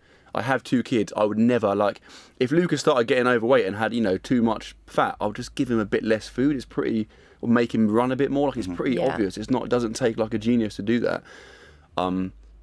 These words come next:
Speaker 1: and if you're already in that position, if you already are, you know, overweight yourself, surely you would be even more aware of that and you do more to stop that from happening. Like I said, it's not, I don't know. There obviously is some, you know, a lack of understanding maybe on nutrition and, like, but it's pretty basic.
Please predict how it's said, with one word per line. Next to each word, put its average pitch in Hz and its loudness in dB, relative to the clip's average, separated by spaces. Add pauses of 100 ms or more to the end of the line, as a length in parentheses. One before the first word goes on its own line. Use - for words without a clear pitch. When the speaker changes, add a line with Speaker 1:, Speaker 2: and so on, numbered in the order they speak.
Speaker 1:
and 113 2
if 127 -2
you're 151 2
already 127 0
in 131 2
that 117 -2
position, 117 -4
if 101 -4
you 113 -2
already 120 0
are, 113 2
you 107 -4
know, 101 0
overweight 104 2
yourself, 101 -4
surely 135 0
you 101 -4
would 101 -2
be 104 0 (180)
even 110 0
more 110 4
aware 107 4
of 90 -6
that 90 -4
and 95 -2
you 95 -2
do 104 0
more 104 2
to - -14
stop - -4
that 104 -4
from 101 -4
happening. 104 -6 (500)
Like - -6
I - -6
said, 117 -2
it's 110 -6
not, 123 0
I 101 -2
don't 113 0
know. 95 -2 (360)
There 196 4
obviously 151 0
is 127 0
some, 120 0
you 123 2
know, 104 2
a - 0
lack 117 0
of 110 -4
understanding 120 0
maybe 113 2
on 107 2
nutrition 139 2
and, 113 0
like, 104 0
but 104 0 (320)
it's 131 -2
pretty 127 -2
basic. 113 0